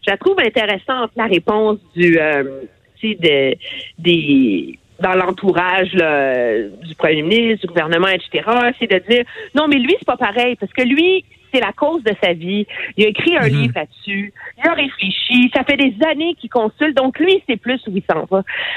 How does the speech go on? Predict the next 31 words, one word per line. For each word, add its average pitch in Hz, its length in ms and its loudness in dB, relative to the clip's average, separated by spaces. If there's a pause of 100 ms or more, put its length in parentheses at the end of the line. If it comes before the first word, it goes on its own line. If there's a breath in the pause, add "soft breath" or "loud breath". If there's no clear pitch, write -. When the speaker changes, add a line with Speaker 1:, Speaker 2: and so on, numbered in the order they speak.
(260 loud breath)
Speaker 1:
Mais 254 160 2
il 269 140 2
a 277 60 -4
quand 302 180 0
même 392 240 2
mené 277 420 -2
cette 220 140 -2
réflexion-là 208 760 -2
dans 233 140 0
le 185 140 2
vase 185 280 -2 (100)
clos 302 260 -2
de 185 180 2
ses 185 120 -2
propres - 340 -2
idées, 170 460 0
là. 147 100 0
On 147 120 -6
s'entend, 269 500 -2
là. 127 220 -2 (600 loud breath)
Et 240 120 2
donc, 311 460 0 (100)
euh, 185 580 0 (220)
et 240 100 0
l'enjeu, 240 420 0
c'est 262 100 -14
pas 285 120 -2
que - 80 -16
son 226 160 0
idée 208 160 2
est 202 40 2